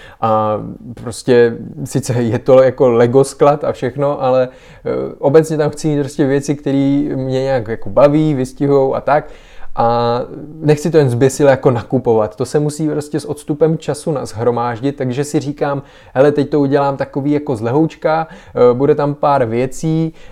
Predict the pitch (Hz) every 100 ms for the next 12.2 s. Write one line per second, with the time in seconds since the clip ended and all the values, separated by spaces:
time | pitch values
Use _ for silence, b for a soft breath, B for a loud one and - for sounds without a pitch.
0 | b 120 143 147 127 139 143 139 151 147
1 | 127 123 151 120 - 143 - 160 165 165
2 | 160 _ _ _ _ _ _ _ _ _
3 | - 113 107 104 - - 123 131 120 120
4 | 120 113 117 131 123 120 120 117 104 -
5 | 110 107 110 117 113 113 - 117 104 113
6 | 110 113 - _ 117 120 143 127 120 -
7 | - 113 104 113 120 - B B B -
8 | 117 117 117 120 120 b b b 127 135
9 | 139 160 151 151 151 147 151 147 151 143
10 | 135 135 127 123 127 127 120 123 123 127
11 | 113 - 123 120 - 120 113 113 110 113
12 | 113